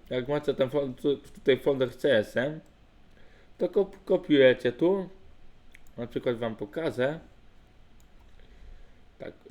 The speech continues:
tutaj macie tak. Tu macie tak. To jest inny hak, przepraszam, ale mi nie działał.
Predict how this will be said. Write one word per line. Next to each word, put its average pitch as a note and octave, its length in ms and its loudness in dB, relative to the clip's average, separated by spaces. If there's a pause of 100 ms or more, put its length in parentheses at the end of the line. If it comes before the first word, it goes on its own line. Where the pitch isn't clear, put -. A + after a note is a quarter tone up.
(120)
tutaj A2+ 280 -8
macie F#2 280 -10 (120)
tak. E3+ 240 -4 (2500)
Tu G#2 60 -12
macie G2+ 220 -4
tak. D#3+ 360 -6 (600)
To C#3 100 2
jest C3+ 140 0
inny C3+ 280 0
hak, C3 220 -6
przepraszam, A#2+ 540 -4
ale B2+ 120 -4
mi A2+ 160 -6
nie A2 140 -6
działał. B2 440 0